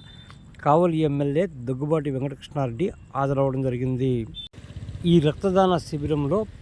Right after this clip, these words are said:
పన్నెండు వందల డెబ్బై మూడు యూనిట్ల రక్తాన్ని సేకరించి all time రికార్డు సృష్టించారు. డాక్టర్స్ డే సందర్భంగా కావలి వైద్యులు నిర్వహించిన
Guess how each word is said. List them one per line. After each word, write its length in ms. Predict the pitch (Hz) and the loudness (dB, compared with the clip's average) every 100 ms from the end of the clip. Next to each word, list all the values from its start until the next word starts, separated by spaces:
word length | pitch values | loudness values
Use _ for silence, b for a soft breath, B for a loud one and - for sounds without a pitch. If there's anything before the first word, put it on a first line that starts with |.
| - - | -16 -4
పన్నెండు 360 | 147 175 180 170 | 0 2 2 2
వందల 320 | 160 156 151 | 2 2 0
డెబ్బై 360 | 131 135 127 143 | 0 -4 -2 0
మూడు 240 | 143 131 | 0 0
యూనిట్ల 480 | 127 147 160 - 139 | 0 0 0 -2 -4
రక్తాన్ని 480 | 123 - 165 151 139 | -4 -4 0 0 -2
సేకరించి 840 | - 131 - 127 127 - 208 220 B B B B B - 135 | -4 -6 -4 -4 -4 -2 -4 -4 B B B B B -2 2
all 160 | 165 156 | 2 2
time 220 | 170 156 135 | 0 0 0
రికార్డు 460 | - 143 123 185 | -2 -2 -2 -4
సృష్టించారు. 920 | 202 - - 151 139 139 135 131 123 120 - - - - - - - 127 | -6 -10 -10 -8 -4 0 2 0 -2 -6 -16 -20 -20 -20 -20 -20 -12 0
డాక్టర్స్ 560 | 139 170 - 175 - 139 | 2 2 2 0 0 -2
డే 140 | 156 | -2
సందర్భంగా 840 | 147 139 143 135 123 131 127 180 208 - - | -2 -4 -2 -4 -4 -4 0 0 -2 -8 0
కావలి 340 | 135 156 156 151 | 2 4 2 2
వైద్యులు 360 | 147 131 135 | 0 0 0
నిర్వహించిన 680 | 131 127 131 127 - 151 | 0 -2 -2 -2 -4 -4